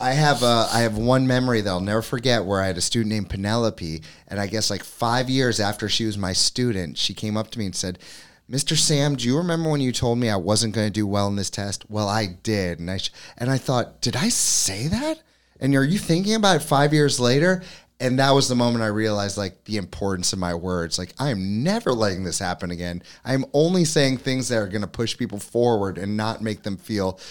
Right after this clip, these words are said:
like, I think that they can accomplish something. I don't remember saying that, but I do remember her bringing it back to me, and I realized the power of the words of a teacher or a mentor and, uh,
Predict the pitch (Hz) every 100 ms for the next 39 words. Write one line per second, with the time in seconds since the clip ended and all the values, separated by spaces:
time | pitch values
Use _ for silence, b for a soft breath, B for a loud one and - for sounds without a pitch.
0 | B B 113 104 104 - _ _ _ _
1 | _ - - - - 123 - 131 - 117
2 | 120 110 - 120 117 104 - 98 92 90
3 | 92 - 92 90 92 - 131 139 135 113
4 | 110 131 143 139 143 139 143 139 - B
5 | B 117 104 92 143 147 143 131 120 120
6 | 113 - 104 127 127 123 110 113 110 110
7 | - 101 101 87 101 98 101 - - _
8 | _ _ _ 131 143 147 127 110 - 92
9 | 101 117 117 117 87 101 110 113 104 -
10 | B B 117 113 110 - 120 107 104 95
11 | 92 95 98 101 92 104 90 85 90 76
12 | 98 95 92 90